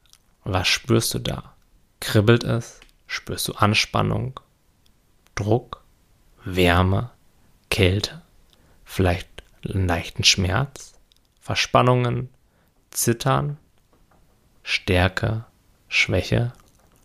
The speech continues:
Und erinnere dich daran, dass alle Gefühle angenommen werden möchten.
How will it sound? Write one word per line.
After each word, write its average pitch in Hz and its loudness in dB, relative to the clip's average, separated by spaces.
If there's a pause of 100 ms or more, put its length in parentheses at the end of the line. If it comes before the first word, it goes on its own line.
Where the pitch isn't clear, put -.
(720)
Und - 4
erinnere 180 8
dich 165 6
daran, 90 -2
dass - -8
alle 123 4
Gefühle 110 0
angenommen 104 -2
werden 101 -8
möchten. - -14